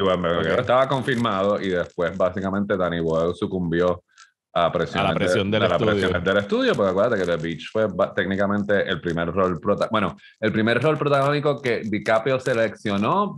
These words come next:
Speaker 1: después, para que
Speaker 2: Pues
Speaker 1: no me
Speaker 2: de
Speaker 1: vengan,
Speaker 2: Titanic.
Speaker 1: de, no me vengan a corregir, yo sé que The
Speaker 2: <laughs>
Speaker 1: Man in the Iron Mask salió justo después de Titanic,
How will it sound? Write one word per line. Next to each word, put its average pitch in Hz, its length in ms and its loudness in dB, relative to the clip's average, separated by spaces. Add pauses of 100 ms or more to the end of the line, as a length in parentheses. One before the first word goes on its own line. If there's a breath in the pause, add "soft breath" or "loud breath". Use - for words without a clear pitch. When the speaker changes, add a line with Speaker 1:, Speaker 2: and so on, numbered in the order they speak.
Speaker 1:
después, 131 880 -2
para 113 140 2
que 117 80 2
Speaker 2:
Pues - 20 -2
Speaker 1:
no 95 60 0
me 104 80 2
Speaker 2:
de 117 60 2
Speaker 1:
vengan, 123 300 0
Speaker 2:
Titanic. - 20 0 (100)
Speaker 1:
de, 107 60 -2
no 110 80 0
me 113 60 0
vengan 131 180 0
a - 40 -4
corregir, 107 380 0
yo 92 100 -2
sé - 120 0
que 127 80 2
The 113 120 2
Speaker 2:
<laughs> 104 40 2
Speaker 1:
Man 110 440 0 (120)
in 123 60 -2
the 120 80 -2
Iron 113 340 0
Mask 131 420 -4 (320)
salió 101 580 0
justo 120 380 -2
después 101 360 -2
de 117 100 -2
Titanic, 127 520 -6